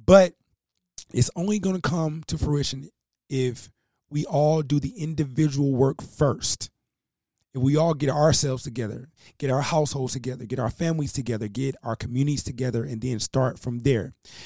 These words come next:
Because as I stated earlier, no matter who becomes the top two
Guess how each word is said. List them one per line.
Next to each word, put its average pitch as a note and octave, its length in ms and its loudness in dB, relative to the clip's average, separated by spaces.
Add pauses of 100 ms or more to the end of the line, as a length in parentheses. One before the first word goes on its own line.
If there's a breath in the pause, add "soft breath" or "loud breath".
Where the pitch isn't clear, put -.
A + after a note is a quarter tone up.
(180 loud breath)
Because D#3 260 -2
as C#3 120 0
I D3+ 80 2
stated E3 420 0
earlier, D#3+ 420 2 (960)
no E3+ 120 4
matter F3+ 440 2 (120)
who A3+ 560 6
becomes F#3 300 4
the D#3 80 -2
top G#3 320 -2
two E3+ 460 2